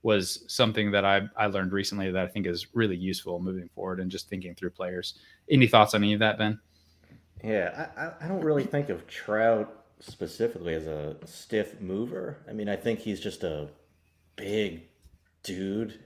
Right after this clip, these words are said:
Speaker 2: and not just
Speaker 1: Mm-hmm.
Speaker 2: a, I mean, he's a power mover. Like, he's a power runner
Speaker 1: Yeah.
Speaker 2: in the outfield. Like, he's not, like, going back to Enrique Bradfield, who just sort of floats around
Speaker 1: Mm.
Speaker 2: in the outfield and glides around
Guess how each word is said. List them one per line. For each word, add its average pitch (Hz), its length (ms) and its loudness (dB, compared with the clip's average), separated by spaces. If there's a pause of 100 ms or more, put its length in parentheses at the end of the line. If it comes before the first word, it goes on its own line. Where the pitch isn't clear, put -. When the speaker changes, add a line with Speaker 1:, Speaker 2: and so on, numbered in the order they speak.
Speaker 2:
and 87 140 -12
not 90 120 -6
just 90 220 -6
Speaker 1:
Mm-hmm. 90 60 -6
Speaker 2:
a, 76 280 -6
I - 640 -20
mean, 95 120 -4
he's 90 160 -4
a 82 40 -4
power 107 760 0
mover. 117 400 -2
Like, 82 120 -2
he's 85 160 -8
a 80 60 -8
power 92 540 -2
runner 95 540 -2 (300)
Speaker 1:
Yeah. 87 260 -4 (180)
Speaker 2:
in 101 120 -4
the 90 140 -2
outfield. 98 360 2
Like, 90 120 2
he's 95 160 -8
not, 98 500 2 (160)
like, 98 260 -4
going 101 220 2
back 95 200 2
to 98 80 -4
Enrique 90 480 -2 (200)
Bradfield, 87 640 -4
who 87 80 -10
just 80 220 -12
sort 85 140 -4
of 78 100 -8
floats - 680 -6
around 95 520 0 (400)
Speaker 1:
Mm. 90 120 -2
Speaker 2:
in 101 120 -4
the 95 120 0
outfield 95 520 -2
and 78 120 -8
glides 82 460 -4
around 92 600 -6